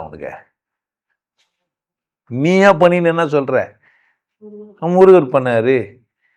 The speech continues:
என்னன்னு கூட சில பேர் இருக்கிறாங்க, "ஐயா உங்களை வேண்டிங்கன்னா நந்துச்சுன்ட்டு." என்னண்ணா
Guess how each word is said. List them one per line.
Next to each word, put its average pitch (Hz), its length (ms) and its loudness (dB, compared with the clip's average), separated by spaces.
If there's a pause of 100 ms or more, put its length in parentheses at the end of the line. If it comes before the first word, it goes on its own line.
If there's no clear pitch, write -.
(640)
என்னன்னு 175 440 2
கூட 185 180 4
சில 160 100 4
பேர் 147 140 2
இருக்கிறாங்க, 107 340 -2 (180)
"ஐயா 139 220 0
உங்களை 120 260 0
வேண்டிங்கன்னா 135 420 -2
நந்துச்சுன்ட்டு." 120 720 -10 (1160)
என்னண்ணா 120 220 -4